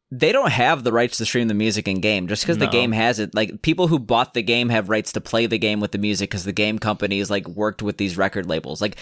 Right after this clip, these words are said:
Speaker 1: Twitch technically has to, like, comply with these D M C As.
Speaker 2: Yeah.
Speaker 1: They can't just be like, "You know, we're gonna ignore the law." So it is a problem that Twitch really can't address.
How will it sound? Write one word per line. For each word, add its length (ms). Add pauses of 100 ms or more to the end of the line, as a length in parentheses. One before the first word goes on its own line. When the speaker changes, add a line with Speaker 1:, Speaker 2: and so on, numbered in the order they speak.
(220)
Speaker 1:
Twitch 340 (360)
technically 680
has 280
to, 160
like, 180
comply 400
with 120
these 180
D 120
M 60
C 120
As. 100 (100)
Speaker 2:
Yeah. 120
Speaker 1:
They 100
can't 240
just 160
be 100
like, 200
"You 140
know, 200
we're 160
gonna 160
ignore 420
the 140
law." 380 (420)
So 560
it 160
is 180
a 80
problem 520
that 100
Twitch 300
really 240
can't 360
address. 540